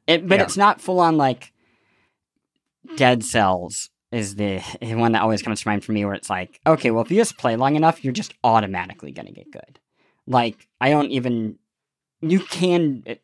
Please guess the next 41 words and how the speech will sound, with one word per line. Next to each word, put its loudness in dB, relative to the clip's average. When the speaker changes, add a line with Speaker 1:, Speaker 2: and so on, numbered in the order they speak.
Speaker 1:
feels 2
like, -2
beat -2
yourself 0
against -6
the -6
wall 0
long 4
enough -4
to -8
just -4
ha-, -4
be -8
so -2
powerful -2
that -10
you -12
can -12
steamroll -8
the -18
game. -20
Speaker 2:
I 2
see -2
what -2
you -6
mean, -12
yeah. -10
Speaker 1:
Um, 4
but -4
yeah, 6
it's 0
just, -4
it's -2
a -2
delight. 4
It 2
has 2
very 0
cute -6
pixel -4
art. 4